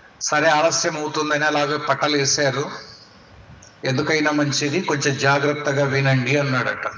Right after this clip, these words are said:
ఇంకంతే. రెండు పాములు కొట్లాడుకుంటూ వచ్చాయి. వాటిని తరుమాలను చూస్తే అవి ఏడో బుస్సునట్లా తప్పించుకొని ఎక్కడో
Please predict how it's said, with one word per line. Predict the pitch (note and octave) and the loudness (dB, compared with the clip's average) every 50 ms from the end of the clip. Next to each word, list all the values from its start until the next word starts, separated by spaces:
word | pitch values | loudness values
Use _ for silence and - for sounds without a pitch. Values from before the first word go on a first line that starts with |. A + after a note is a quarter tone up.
| - - - - - | -14 -20 -20 -20 -10
ఇంకంతే. | B2+ C3+ C3 A#2 A2+ - - B2 G#2+ - - - - - - - - - - - - - - - - - - - - F5+ - - - - - - - - - - - - - - - - - - - | -6 -4 -4 -4 -4 -4 -6 -6 -6 -6 -10 -14 -16 -20 -20 -20 -20 -20 -20 -20 -20 -20 -20 -18 -18 -18 -20 -20 -16 -16 -16 -14 -14 -16 -18 -18 -20 -20 -20 -20 -20 -20 -20 -20 -20 -20 -20 -6 -2
రెండు | B2+ B2+ B2+ C3 | -2 0 0 0
పాములు | - - C3 C#3 D#3 D#3+ E3 D#3+ D#3+ | 2 2 2 2 4 2 0 -2 -2
కొట్లాడుకుంటూ | D#3+ - D3 C3 - D3 D#3 D#3 D3+ C#3 E3 D#3+ D3 D#3 | -2 -2 -4 -4 -2 -2 -2 -2 -2 -2 -4 -4 -2 -2
వచ్చాయి. | D3+ C#3 - - F3 D#3+ D3 C#3 C3+ C3 - - - - - - - - - - - - - - - - - - - | -2 -2 0 0 0 2 2 2 0 -2 -4 -8 -10 -12 -14 -18 -20 -20 -20 -20 -20 -20 -20 -20 -20 -20 -20 -10 -2
వాటిని | C3+ C#3+ C#3+ C#3+ - D3+ C#3+ C#3 | 0 0 0 0 0 -2 -2 -2
తరుమాలను | C3+ C#3 C#3 C#3 D3 D#3+ E3 E3 E3 D#3+ D#3 D3+ | 0 0 0 0 2 2 4 4 4 2 0 -2
చూస్తే | C#3+ D3+ D3 C#3+ - - E3+ | -4 -4 -4 -4 -2 0 0
అవి | E3 D#3 D3+ D3 C#3+ D3 | 0 0 0 2 2 2
ఏడో | D3 D3+ | 0 0
బుస్సునట్లా | C#3+ B2+ - C3+ C3+ - - D#3 D3+ D3+ D3 C#3+ - C#3 C#3+ C#3 | -2 -2 -2 -2 -2 -2 -4 -2 -2 -2 -4 -4 -2 0 0 0
తప్పించుకొని | C3+ - C3+ C3 - - D3 D3 C#3+ - - - D3+ C#3+ C#3+ C#3+ | 0 0 -2 -2 -2 -2 -4 -4 -4 -6 -6 -4 -4 -2 -2 -2
ఎక్కడో | C3 C3+ - C#3+ D3 D3 C#3 B2+ B2+ B2 - - | -2 -2 -2 0 2 2 2 2 0 -2 -6 -10